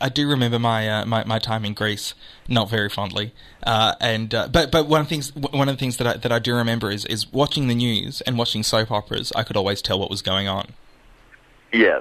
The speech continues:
Speaker 2: that's it. And, and you're kind of right about news as well. There is a sort of a,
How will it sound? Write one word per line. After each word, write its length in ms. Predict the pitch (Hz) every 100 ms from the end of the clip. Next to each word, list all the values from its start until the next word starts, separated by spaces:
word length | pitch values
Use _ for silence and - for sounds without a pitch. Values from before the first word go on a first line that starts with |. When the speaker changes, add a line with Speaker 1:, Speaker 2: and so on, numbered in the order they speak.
| -
Speaker 2:
that's 160 | 98 -
it. 200 | 82 -
And, 220 | 98 120
and 160 | 127 135
you're 80 | 131
kind 240 | - 180
of 60 | 95
right 180 | 95
about 220 | 92 87 -
news 260 | 92 90
as 100 | 85
well. 300 | 87 92 87
There 180 | 82 87
is 120 | 90 - -
a 80 | - -
sort 140 | 90
of 80 | 82
a, 220 | 80 80